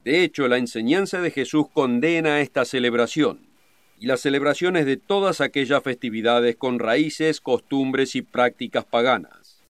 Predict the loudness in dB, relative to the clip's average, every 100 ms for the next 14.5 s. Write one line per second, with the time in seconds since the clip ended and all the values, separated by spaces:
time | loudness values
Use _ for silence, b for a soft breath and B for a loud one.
0 | _ -2 0 0 -2 0 2 0 0 0
1 | -2 -4 -2 0 2 2 0 -8 -20 -20
2 | _ -2 0 2 0 0 0 -2 -4 -16
3 | _ _ _ _ _ _ _ -2 -2 0
4 | -2 0 -2 0 0 2 0 -2 -4 -2
5 | -2 0 -2 0 0 2 0 -4 -2 0
6 | 0 -2 -4 -2 -2 -4 -4 -2 -2 -8
7 | _ -20 _ -20 -6 -4 2 2 2 2
8 | 0 0 0 0 0 0 0 0 0 0
9 | -2 0 -2 -2 -2 -4 -8 _ -20 _
10 | _ _ -2 0 0 0 2 0 0 2
11 | 2 0 -6 -16 -18 -20 -4 0 2 0
12 | -2 2 2 2 -2 0 0 0 -4 -6
13 | 0 0 0 -8 -16 _ _ _ _ _
14 | _ 0 0 0